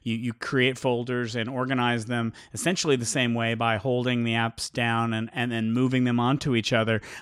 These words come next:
Uh, I am not aware of a, of a desktop or may-, I guess, uh, off-device way of managing folders, um,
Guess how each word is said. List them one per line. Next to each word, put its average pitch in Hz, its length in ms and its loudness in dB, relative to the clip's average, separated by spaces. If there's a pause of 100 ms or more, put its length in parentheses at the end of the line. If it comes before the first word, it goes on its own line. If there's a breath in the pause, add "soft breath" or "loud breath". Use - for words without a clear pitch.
Uh, 120 80 -4 (120)
I 143 200 2
am 151 100 -2
not 127 160 2
aware 120 400 2
of 120 220 -4
a, 110 200 0 (260 loud breath)
of 120 140 -2
a 110 60 -2
desktop 123 800 0
or 113 180 -2
may-, 120 200 -4
I 117 100 -2
guess, 117 300 -4 (200 loud breath)
uh, 78 600 -12 (100)
off-device 123 1120 2
way 127 460 0
of 113 140 -4
managing 120 500 -2
folders, 113 800 -2
um, 107 500 -4